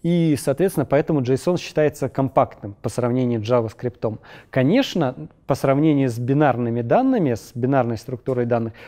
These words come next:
он достаточно, э, большой, потому что у вас, соответственно, все данные надо при-, предс-, представлять в, в текстовом виде. А надо не забывать, что если у вас это Unicode, то у вас один символ может быть там от одного байта и там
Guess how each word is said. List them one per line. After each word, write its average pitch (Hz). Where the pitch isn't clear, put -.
он 202
достаточно, 156
э, 117
большой, 120
потому 117
что -
у -
вас, 127
соответственно, 120
все 127
данные 147
надо 123
при-, 120
предс-, 131
представлять 143
в, 123
в -
текстовом 147
виде. 131
А 139
надо 135
не 131
забывать, 135
что -
если 127
у 131
вас 131
это 127
Unicode, 127
то 131
у -
вас 185
один 135
символ 170
может 143
быть 143
там 123
от 147
одного 120
байта 170
и 123
там 113